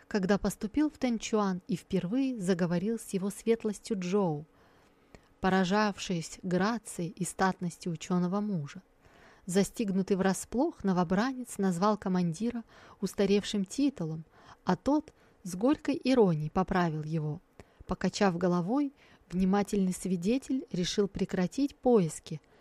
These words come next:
Пришла пора возвращаться за новыми приказами. Нашёл бы он господина Джоу, и что дальше? Раз первый командир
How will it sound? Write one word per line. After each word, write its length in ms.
Пришла 400
пора 300
возвращаться 920
за 220
новыми 380
приказами. 720
Нашёл 420
бы 120
он 160
господина 540
Джоу, 480
и 60
что 280
дальше? 500
Раз 260
первый 260
командир 640